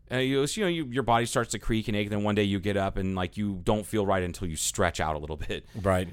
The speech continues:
Speaker 1: And I'm like, "Okay, that's fine." I said, "What about," you know, he goes, "Well, when, when they start celebrating anniversaries of events or things that you remember happening, with the, when they happened,
Speaker 2: Right.
Speaker 1: that's when I started realizing my age. Maybe not feeling old, but that's when he started feeling his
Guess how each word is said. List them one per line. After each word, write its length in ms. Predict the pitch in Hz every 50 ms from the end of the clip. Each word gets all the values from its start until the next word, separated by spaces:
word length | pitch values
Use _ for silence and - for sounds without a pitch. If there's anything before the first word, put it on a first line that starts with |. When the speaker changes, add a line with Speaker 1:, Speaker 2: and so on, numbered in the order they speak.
| - - -
Speaker 1:
And 240 | 110 113 113 113 107
I'm 100 | 113 120
like, 140 | 113 107
"Okay, 260 | 113 117 - - 98 90
that's 160 | 95 98 -
fine." 240 | - 101 98 95 98
I 40 |
said, 180 | 101 - 117 123
"What 100 | 156 160
about," 340 | 156 151 143 139 120 - -
you 60 | 120
know, 100 | 117 117
he 40 | 117
goes, 240 | 117 139 143 - -
"Well, 320 | 196 202 196 180 - - - - - - - - - - - - - - - - - - - - - - - - - - - - - - - - - - - - - - - -
when, 420 | 117 117 139 139 139 135 131 117 - -
when 240 | 120 117 123 120 117
they 160 | 113 113 113
start 380 | - - - - 139 143 - -
celebrating 680 | - - - 131 127 123 113 123 117 110 104 - -
anniversaries 760 | 110 110 107 101 85 92 92 101 101 - 107 107 110 107 -
of 220 | - 104 101 90
events 420 | 98 90 78 76 90 92 98 104 -
or 160 | - 92 85
things 360 | - - 101 95 101 98 -
that 100 | 85 -
you 180 | - 85 98 95
remember 400 | 90 85 85 87 90 90 87 78
happening, 680 | - - - 90 92 - 98 98 98 101 104 104 110 - -
with 320 | 78 87 90 95 90 -
the, 80 | 90 98
when 200 | 82 95 98 95
they 100 | 92 85
happened, 420 | 76 92 87 90 - 107 107 113 - - - - - -
Speaker 2:
Right. 260 | 95 87 82 85 -
Speaker 1:
that's 240 | 113 113 113 - -
when 100 | 113 101
I 80 | 98 101
started 300 | - - 101 95 92 85
realizing 460 | 85 95 92 92 90 90 85 95 90
my 140 | 85 82 76
age. 280 | - 95 87 85 80 87
Maybe 220 | 95 113 135 185
not 160 | 175 143 101 -
feeling 320 | - 156 147 143 143 139
old, 280 | - 139 113 101 92 82
but 120 | 90 80
that's 220 | 95 92 90 -
when 80 | 101 95
he 40 | 90
started 280 | - - 101 92 92
feeling 280 | - - 92 87 82 80
his 140 | 85 -